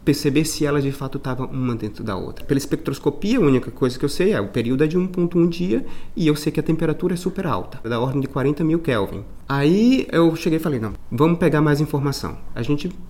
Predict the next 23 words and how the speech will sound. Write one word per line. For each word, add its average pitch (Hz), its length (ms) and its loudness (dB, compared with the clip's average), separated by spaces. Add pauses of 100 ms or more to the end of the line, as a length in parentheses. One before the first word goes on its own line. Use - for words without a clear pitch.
(160)
usou 143 340 2
um 131 120 4
projeto 120 720 -2
que 107 100 2
é 104 40 0
o 104 300 -2
ogle, 120 380 4 (140)
é 107 60 -4
um 107 120 0
projeto 110 500 -4
que 101 600 -4 (100)
foi, 107 600 0
é, 104 100 -4
projetado 110 880 -2 (300)
pra 107 160 -2
observar 107 560 -2
microlentes 113 580 0
gravitacionais 107 920 -6
e 113 440 2
eles 120 300 0
fazem 104 340 -2
um 131 40 2
mapeamento 120 760 -2